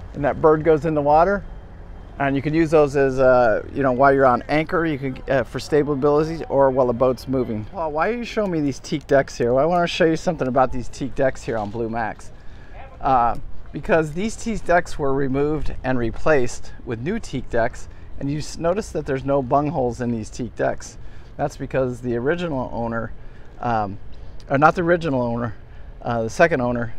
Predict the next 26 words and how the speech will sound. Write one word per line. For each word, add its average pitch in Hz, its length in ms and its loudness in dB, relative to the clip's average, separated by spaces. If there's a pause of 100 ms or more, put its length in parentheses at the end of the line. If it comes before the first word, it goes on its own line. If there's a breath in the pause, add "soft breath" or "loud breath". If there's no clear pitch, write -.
(180)
put 135 300 4
all 135 180 8
brand 139 280 4
new 131 100 2
teak - 300 0
decks 143 280 4
on 123 180 2
here 120 220 2
and 107 140 -2
had 131 160 4
'em 107 140 0
glued 127 300 2
down, 98 280 0
and 95 100 2
s-, - 220 -2
so - 120 -2
there's 110 200 -2
no 127 160 2
more 120 320 2 (100)
t-, - 180 10
leaky 131 360 6
tikis 120 560 2
on 110 160 4
this 110 180 4
one. 98 220 4 (560 loud breath)
These, 151 320 8